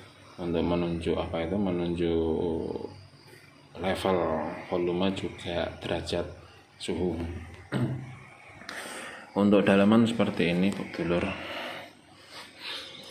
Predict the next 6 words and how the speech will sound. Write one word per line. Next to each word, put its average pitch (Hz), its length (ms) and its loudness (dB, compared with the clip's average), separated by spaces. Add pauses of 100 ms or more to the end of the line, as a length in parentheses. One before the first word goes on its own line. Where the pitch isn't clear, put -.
(800)
Kita 87 320 2
mulai 87 320 4
dulu 90 320 2
dari 87 320 2
bagian 85 960 0
power. 87 400 2